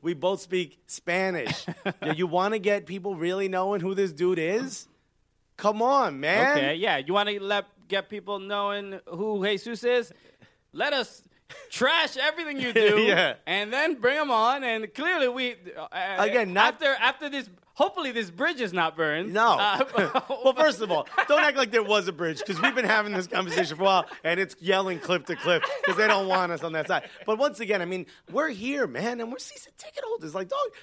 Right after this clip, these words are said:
Speaker 1: like, ask us. We're here. We'll pick up microphones. We'll help you out.
Speaker 2: Okay. Yeah.
Speaker 1: We wanna help.
Speaker 2: We wanna help. We, I mean, we, I mean, we just, we just mostly wanna meet Jesus.
Speaker 1: <laughs> Yeah, yeah, yeah. I mean, my grandmother been asking for it.
Speaker 2: <laughs>
Speaker 1: There he is.
Speaker 2: Uh,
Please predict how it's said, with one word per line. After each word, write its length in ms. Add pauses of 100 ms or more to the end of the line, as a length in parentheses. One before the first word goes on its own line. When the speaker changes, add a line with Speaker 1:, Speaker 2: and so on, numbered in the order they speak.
(120)
Speaker 1:
like, 220 (420)
ask 340
us. 460
We're 180
here. 160
We'll 140
pick 180
up 80
microphones. 540
We'll 120
help 260
you 80
out. 500 (360)
Speaker 2:
Okay. 420 (320)
Yeah. 200
Speaker 1:
We 80
wanna 320
help. 400
Speaker 2:
We 120
wanna 220
help. 200
We, 120
I 160
mean, 180
we, 220
I 60
mean, 160
we 80
just, 260 (260)
we 80
just 140
mostly 300
wanna 180
meet 220
Jesus. 420
Speaker 1:
<laughs> 80
Yeah, 180
yeah, 540 (340)
yeah. 80
I 120
mean, 180
my 160
grandmother 380
been 120
asking 380
for 280
it. 180 (100)
Speaker 2:
<laughs> 140
Speaker 1:
There 180
he 80
is. 560
Speaker 2:
Uh, 300